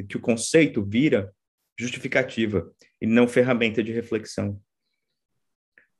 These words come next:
Né? As pessoas usam o conceito pra justificar o próprio comportamento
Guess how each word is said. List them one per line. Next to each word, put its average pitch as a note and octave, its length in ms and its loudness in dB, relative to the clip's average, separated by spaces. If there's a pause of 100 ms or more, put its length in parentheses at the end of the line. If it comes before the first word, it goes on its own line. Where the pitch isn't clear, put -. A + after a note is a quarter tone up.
(200)
Né? A#2 160 4
As A#2 120 4
pessoas C#3 460 0
usam F3 280 4
o - 20 4
conceito E3+ 560 0
pra D3 240 2
justificar E3+ 880 2
o E3+ 100 2
próprio D#3+ 300 0
comportamento A#2+ 720 -8